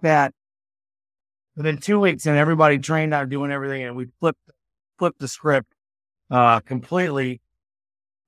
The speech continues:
uh, right away for the rest of the year. And then ever since we've been, uh, you know, evolving since then. But that was my first Lindemann Ewan, how much it did. And he took me in to talk to me, you know, which, you know, I didn't know anybody. This is before I knew even who I was.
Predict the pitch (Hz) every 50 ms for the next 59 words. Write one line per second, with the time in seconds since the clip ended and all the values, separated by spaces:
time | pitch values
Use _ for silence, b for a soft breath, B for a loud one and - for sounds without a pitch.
0 | - 160 160 139 127 139 147 156 165 165 160 156 151 151 139 123 139 143 139 139
1 | 139 135 131 - - 127 127 135 139 135 131 127 123 127 127 127 117 123 131 127
2 | 123 120 - 127 123 117 - 120 120 110 117 117 117 101 - _ 110 110 104 107
3 | 110 107 104 110 113 107 107 104 101 101 104 107 107 - - 110 107 101 _ 127
4 | 127 123 117 113 107 123 151 170 180 175 160 147 165 165 190 220 208 - 185 160
5 | 139 - - 143 143 139 135 127 127 127 123 127 139 143 139 123 117 143 151 151
6 | 156 156 127 139 135 117 117 139 143 160 165 156 147 143 131 143 151 139 - -
7 | 170 180 175 - 165 170 170 151 139 151 151 147 151 160 156 - _ _ _ _
8 | _ _ _ - 135 - - 175 190 226 240 - _ - 147 139 131 127 131 147
9 | 156 147 _ - 143 147 147 143 147 147 147 147 147 139 123 - - - _ _
10 | _ _ _ _ _ _ - 247 220 185 180 180 180 180 - _ _ _ - 208
11 | 208 208 185 180 180 175 180 190 202 208 180 196 190 196 190 185 160 165 170 196
12 | 214 196 196 160 156 135 - 151 143 135 131 123 117 120 135 147 143 139 135 131
13 | 127 123 127 131 131 127 143 139 123 107 101 95 107 139 165 113 85 -